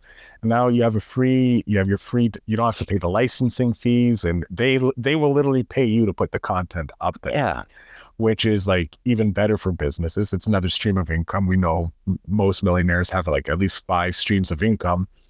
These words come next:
Speaker 1: Why not for your business have at least five streams of income coming in? Um, you mentioned that you wanna have, uh, where you're going in five years, and that you mentioned that you wanted to have a profile of income producing companies. What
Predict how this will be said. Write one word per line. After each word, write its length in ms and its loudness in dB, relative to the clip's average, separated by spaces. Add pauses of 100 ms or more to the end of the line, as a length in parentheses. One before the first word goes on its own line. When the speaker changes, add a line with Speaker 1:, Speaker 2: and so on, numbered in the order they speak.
(220)
Speaker 1:
Why 200 0
not 220 0
for 100 -2
your 140 2
business 440 -2
have 180 -4
at 80 -4
least 180 -4
five 300 -2
streams 340 -4
of 140 -8
income 400 -4
coming 280 -4
in? 240 -6 (440)
Um, 360 0 (840)
you 160 2
mentioned 480 0
that 160 2
you 100 4
wanna 240 2
have, 320 0
uh, 540 0 (460)
where 120 2
you're 160 4
going 280 0
in 120 0
five 500 -2
years, 680 -2
and 180 -6
that 160 -4
you 80 0
mentioned 320 0
that 140 0
you 80 -4
wanted 240 -2
to 80 -8
have 160 -4
a 40 -10 (120)
profile 960 0
of 400 -2 (260)
income 300 0
producing 400 2
companies. 840 -6 (640)
What 320 0